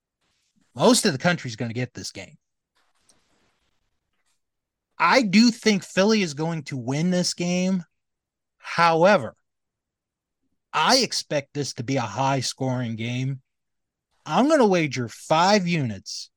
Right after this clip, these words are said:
that it is over forty-seven points.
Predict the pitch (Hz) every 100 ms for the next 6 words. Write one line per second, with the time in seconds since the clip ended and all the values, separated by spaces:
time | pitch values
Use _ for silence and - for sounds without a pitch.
0 | _ _ 135 135 151 127 107 _ - 175
1 | 170 120 104 92 _ - - 151 147 135
2 | - 123 110 107 110 85 - -